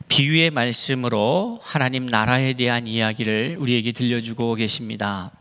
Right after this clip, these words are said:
그러면서 이 마태복음 십삼 장의 일곱 개의 비유의 얘기가, 천국에 관한 비유의 이야기가 나타나고 있죠.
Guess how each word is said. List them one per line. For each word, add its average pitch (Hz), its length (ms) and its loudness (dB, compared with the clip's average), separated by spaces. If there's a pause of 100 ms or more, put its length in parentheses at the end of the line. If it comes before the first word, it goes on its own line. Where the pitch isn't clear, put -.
(800)
그러면서 151 680 2 (300)
이 131 200 2
마태복음 151 540 2
십삼 190 460 2
장의 147 800 0
일곱 139 560 2
개의 131 320 0
비유의 139 680 0
얘기가, 117 680 -4
천국에 139 420 -6
관한 120 320 -4
비유의 131 520 -2
이야기가 113 760 0
나타나고 110 480 -4
있죠. 104 460 -4